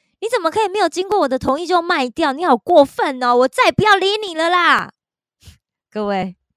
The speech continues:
你的答案是几呢？<laughs> 好啦，我想应该很少人会是一跟三啦，对不对？诶，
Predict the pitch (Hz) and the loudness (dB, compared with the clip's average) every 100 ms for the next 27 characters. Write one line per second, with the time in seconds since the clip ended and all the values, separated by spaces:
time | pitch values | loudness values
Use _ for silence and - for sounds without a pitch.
0 | _ _ _ - 262 294 285 233 269 277 | _ _ _ -12 -4 -2 2 4 4 2
1 | 277 226 - 196 180 180 190 208 - _ | -4 -8 -10 -12 -10 -8 -6 -8 -10 _
2 | _ _ - - - - - - - - | _ _ -20 -20 -20 -20 -20 -20 -16 -16
3 | - _ _ - 254 247 320 339 240 302 | -16 _ _ -2 0 4 4 2 -2 -2
4 | 311 311 311 262 277 226 196 214 269 240 | 2 2 2 -2 -2 -2 0 0 -2 -2
5 | 262 220 202 - _ _ - 277 254 269 | -4 -4 -8 -18 _ _ -6 -6 0 -2
6 | 269 - 208 208 202 185 190 185 180 - | -2 0 2 2 0 -2 -4 -4 -6 -6
7 | _ 370 | _ -12